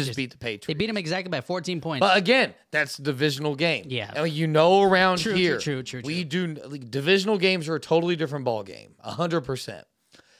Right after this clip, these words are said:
Speaker 2: That team, you know, th-, Belichick knows what team that is in his division better than anybody else.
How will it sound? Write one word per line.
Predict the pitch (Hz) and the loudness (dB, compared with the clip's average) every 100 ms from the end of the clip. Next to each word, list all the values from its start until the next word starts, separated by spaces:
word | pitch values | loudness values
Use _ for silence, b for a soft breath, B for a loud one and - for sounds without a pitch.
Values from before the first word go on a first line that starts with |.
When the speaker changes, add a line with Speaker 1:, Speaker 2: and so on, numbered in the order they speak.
| b _ | b _
Speaker 2:
That | 135 165 160 | 4 4 2
team, | - 185 180 | -2 -2 -2
you | 147 151 | -4 -2
know, | 135 123 | 0 -2
th-, | 131 - 87 113 127 | -6 -16 -16 -14 0
Belichick | 160 202 196 165 156 151 - _ _ _ _ _ _ _ _ | 4 4 4 2 2 0 -6 _ _ _ _ _ _ _ _
knows | 120 139 156 160 170 139 - | 0 6 8 8 6 2 -6
what | 123 147 147 | -2 -2 -4
team | - 160 139 127 120 113 117 _ _ _ _ | -10 -8 -6 -6 -8 -10 -16 _ _ _ _
that | 143 139 131 | 2 2 2
is | 117 | 0
in | 147 131 | -2 -2
his | 151 | -4
division | 127 135 131 120 117 | -6 -4 -4 -4 -4
better | 123 127 | -4 -4
than | 123 127 | -6 -8
anybody | 135 139 135 143 131 135 | -10 -10 -2 0 0 -2
else. | 104 - - | -2 -6 -16